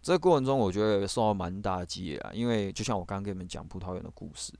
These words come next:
就是神的爱也是这样，不管你是先信还是后信，哎，他都爱你耶，哎，所以，哎，不是说先信的人就赔，后信的人就赚到。我跟你讲，早信早爽啊，真的是啊，对啊。所以我觉得在过程中，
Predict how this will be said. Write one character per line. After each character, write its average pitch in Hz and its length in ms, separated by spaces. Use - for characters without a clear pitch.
就 - 140
是 117 80
神 95 260
的 101 80
爱 120 140
也 90 40
是 95 120
这 92 120
样， 87 160
不 139 100
管 139 180
你 98 100
是 107 100
先 104 300
信 98 240
还 87 140
是 98 100
后 92 260
信， - 220
哎， 147 100
他 160 80
都 - 120
爱 165 160
你 - 160
耶， - 200
哎， 160 160
所 90 240
以， 95 320
哎， 104 80
不 - 140
是 160 120
说 156 380
先 147 280
信 143 180
的 101 140
人 92 100
就 117 160
赔， 92 340
后 107 260
信 110 140
的 90 80
人 82 100
就 101 100
赚 87 220
到。 - 220
我 107 40
跟 135 140
你 104 40
讲， - 60
早 87 200
信 120 200
早 90 160
爽 - 320
啊， - 120
真 98 140
的 98 100
是 - 160
啊， - 60
对 - 120
啊。 - 100
所 175 100
以 190 40
我 143 80
觉 123 140
得 139 80
在 139 160
过 135 200
程 107 80
中， 110 340